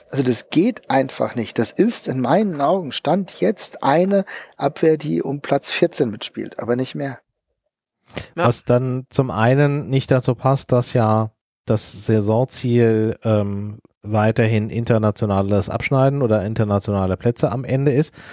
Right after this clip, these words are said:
Speaker 3: Und ich möchte an dieser Stelle auch nochmal, ähm, anmerken, weil du das gerade eben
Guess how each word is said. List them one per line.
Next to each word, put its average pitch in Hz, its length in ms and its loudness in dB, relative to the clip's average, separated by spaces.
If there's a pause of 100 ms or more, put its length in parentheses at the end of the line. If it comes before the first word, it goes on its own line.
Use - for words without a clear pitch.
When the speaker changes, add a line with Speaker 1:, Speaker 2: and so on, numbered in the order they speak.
(180)
Speaker 3:
Und 120 80 -4
ich 104 80 -2
möchte 120 240 2
an 110 60 0
dieser 110 180 4
Stelle 117 300 2
auch 117 180 0
nochmal, 120 760 2
ähm, 113 340 -2
anmerken, 123 800 0
weil 113 80 4
du 110 100 -2
das 107 200 -4
gerade 107 260 0
eben 104 380 -2